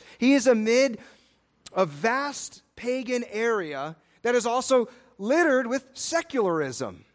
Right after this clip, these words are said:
This is Caesarea Philippi. It doesn't sound too much different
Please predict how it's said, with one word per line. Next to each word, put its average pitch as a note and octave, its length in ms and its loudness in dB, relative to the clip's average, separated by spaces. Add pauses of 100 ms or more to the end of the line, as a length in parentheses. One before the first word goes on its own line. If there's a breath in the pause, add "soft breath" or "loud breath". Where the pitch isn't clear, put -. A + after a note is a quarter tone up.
(960)
This D#3+ 220 2
is F#3+ 220 4
Caesarea C#3+ 640 0 (380 soft breath)
Philippi. D3 680 0 (1000 soft breath)
It D3 140 -4
doesn't E3+ 300 0
sound E3+ 420 -2
too F#3 240 -2
much D#3+ 300 -2
different C3 480 -4